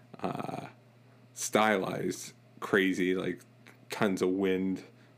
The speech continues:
like, everything, e-, women's hair is flowing and dresses are going and everything's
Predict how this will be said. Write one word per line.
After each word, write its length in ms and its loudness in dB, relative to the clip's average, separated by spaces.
like, 140 -4
everything, 580 0
e-, 420 -4
women's 460 0
hair 320 2
is 140 -2
flowing 680 0
and 380 -6
dresses 520 0
are 120 -2
going 500 -2
and 160 -6
everything's 720 2